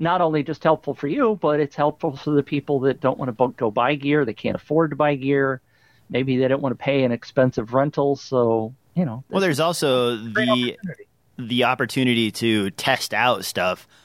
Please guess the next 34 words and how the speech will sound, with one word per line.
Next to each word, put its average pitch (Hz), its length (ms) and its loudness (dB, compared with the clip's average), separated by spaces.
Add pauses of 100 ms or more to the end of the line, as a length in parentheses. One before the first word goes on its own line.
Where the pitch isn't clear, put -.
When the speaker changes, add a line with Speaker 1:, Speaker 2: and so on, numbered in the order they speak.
(200)
Speaker 2:
A 117 80 -4
lot 123 180 0
of 247 40 2
Speaker 1:
Yeah. 320 100 2
Speaker 2:
times, 139 260 0
if 127 160 -2
there's 123 220 2
a 107 40 -4
lens 143 460 0
that 135 140 -6
I've 131 320 0
kind 147 260 0
of 127 140 0
been 135 180 2
jonesing 127 460 0
after 139 420 0
or 101 240 0
a 95 60 -2
piece - 240 -10
of 101 60 -8
equipment 127 400 0
that 117 100 0
I 107 60 2
really 104 360 0
want, 101 640 -2
but 92 100 -2
I'm 98 100 0
not 107 180 2
sure 117 260 0
if 110 100 0
it's 101 160 -10
right 107 180 2
for - 140 -6
me, 135 240 -2